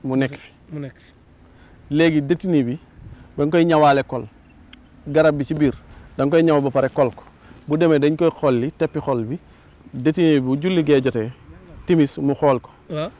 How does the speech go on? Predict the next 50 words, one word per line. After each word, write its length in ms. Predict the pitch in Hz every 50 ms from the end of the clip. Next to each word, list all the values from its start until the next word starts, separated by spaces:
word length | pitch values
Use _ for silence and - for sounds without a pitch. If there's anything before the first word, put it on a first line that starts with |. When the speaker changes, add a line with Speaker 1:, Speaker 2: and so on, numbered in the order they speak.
| - -
Speaker 1:
Bu 120 | 143 151
yeewoo 260 | 160 165 160 156 147 143
fajar 300 | - 147 143 135 131 127
mu, 80 | 131
mu 220 | 131 131 139 147 151
Speaker 2:
Mu 120 | 139 135
Speaker 1:
xool 60 | 151 156
Speaker 2:
xool 200 | 143 131 120 117
Speaker 1:
ko. 80 | - -
Speaker 2:
ko. 20 | - - - -
Hmm. 140 | - 165 156 135
Speaker 1:
Bu 60 | 151
ko 100 | 170 170
defee 180 | 165 170 170
ñetti 280 | 160 160 165 160 - 165
fan 140 | - 156 147
mu 100 | 147 147 147
taseeg 260 | 151 143 139 147 135
buy 180 | 139 139 143
wuy 200 | 139 139 139 139 135
ji, 80 | 131
buy 160 | 131 143 156 165
àgg 200 | 165 156 151 147
siis 200 | 127 147 139 127
bi 60 | 127 127
di 60 | 127
ko 80 | 127
libéré. 260 | 131 127 123 120 113 120 117 - - - -
Speaker 2:
Buy 140 | 175 208 226
àgg 100 | 220 190
siis 160 | 190 208 202 180
bi 60 | 190
di 60 | 196
ko 60 | 180 202
libéré. 260 | 180 175 160 143 127 -
Speaker 1:
Waay. 220 | - 127 127 139 165 - - - 160 - - - -
Speaker 2:
Barke 300 | - 180 180 - - - 160 143
Rasulullah. 420 | 151 147 - - 175 147 147 139 160
Dégg 160 | 196 214 294 311
ngeen 140 | 302 269 190
ko. 120 | - 143 - _ _ _ _ 143 110 110 98 _ -
Thierno 240 | - 240 247 262
Moussa 240 | 262 247 220 262 254 208
Sow 220 | 214 240 240 233
ne, 140 | 233 247 247
nee 240 | 240 240 240 254 240
na 80 | 240
li 100 | 240 240
mu 100 | 254 247
wax, 300 | 240 226 - - - -